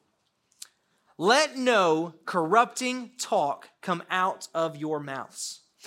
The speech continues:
but only such as good, but only such as is good for building up, as fits the occasion, that it may give grace to those who hear." Verse thirty.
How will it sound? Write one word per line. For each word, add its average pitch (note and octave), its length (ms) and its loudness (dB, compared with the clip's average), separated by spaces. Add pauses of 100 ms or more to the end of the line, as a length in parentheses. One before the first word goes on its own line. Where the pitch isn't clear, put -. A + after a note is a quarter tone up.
(200)
but F#3+ 200 4
only C#4+ 340 4
such A#3 320 2
as F3+ 260 0
good, C#4 520 0 (800)
but F3+ 180 -2
only C4+ 280 2
such B3 260 0
as A3 220 0
is F#3+ 160 -4
good B3+ 420 0
for F#3+ 220 -2
building G#3+ 720 0
up, - 420 0 (1080)
as F#3 240 0
fits C4 280 -2
the A#3+ 140 -2
occasion, G3+ 460 0
that G3 120 2
it A#3 140 0
may D4 200 6
give A#3 380 4
grace A#3 560 2
to B3+ 120 -4
those A#3 480 2
who A#3+ 100 -6
hear." A3 380 -6 (500)
Verse E3 160 -4
thirty. F#3+ 280 2